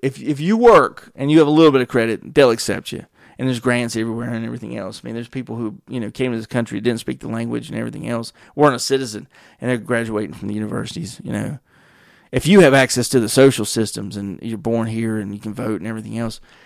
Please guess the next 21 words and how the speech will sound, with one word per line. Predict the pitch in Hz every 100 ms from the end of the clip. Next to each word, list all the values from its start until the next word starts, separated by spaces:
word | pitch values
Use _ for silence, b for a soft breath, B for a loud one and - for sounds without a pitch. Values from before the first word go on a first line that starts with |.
| b -
you | 139
know, | 104 107 - B B B B
pff, | B B B B B B -
you'd | 220
be | 131
ashamed | 107 156 160 139
of |
yourself | 113 - 98 92
if | - -
you're |
not | 117 113 104 - b b b b b _ _ _ -
<clears throat> | 151 139
taking | 120 131 123
it. | 98 110 78 127 -
If | 147
you | 185 208 180 - - -
approach | 147 - 233 214 160
it | -
in | 143
a | 123
way | 120 113 107